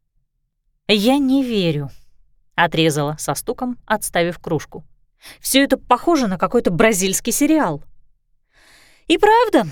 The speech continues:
звучит бредово. Не слишком ли быстро ты сделала выводы со слов Карпова?» спросила подруга, внимательно глядя на меня. «Составить целую картину из обрывков фраз —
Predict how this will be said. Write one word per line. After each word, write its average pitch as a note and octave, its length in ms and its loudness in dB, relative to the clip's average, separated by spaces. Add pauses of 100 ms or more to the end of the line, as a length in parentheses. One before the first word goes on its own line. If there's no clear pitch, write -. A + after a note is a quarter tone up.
(160)
звучит C#4 480 0
бредово. C#4 580 2 (540)
Не F3+ 180 -2
слишком F#4+ 500 -4
ли E4+ 100 -2
быстро A3+ 480 -4
ты F#3+ 140 -8
сделала F3 520 0
выводы C4+ 440 -2
со G#3+ 180 0
слов A#3+ 260 -2
Карпова?» D3+ 460 -4 (520)
спросила D3+ 520 -2
подруга, E3 520 -6
внимательно E3 580 -2
глядя E3 300 -2
на D#3 80 -4
меня. D#3+ 340 -6 (640)
«Составить G#3 600 -2
целую C4+ 500 2
картину G3+ 680 -4
из C#3+ 100 0
обрывков F3 500 0
фраз — D#4+ 840 -2